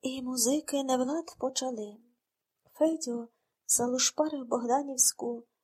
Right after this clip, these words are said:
«Бригадира Колька коле, бо не рано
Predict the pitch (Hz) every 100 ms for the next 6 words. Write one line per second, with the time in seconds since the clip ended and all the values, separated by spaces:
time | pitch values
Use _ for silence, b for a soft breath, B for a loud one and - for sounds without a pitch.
0 | _ _ _ _ _ _ 233 240 240 233
1 | 233 262 302 262 254 233 226 214 214 247
2 | 320 294 285 240 240 240 - 233 233 240
3 | 330 320 311 -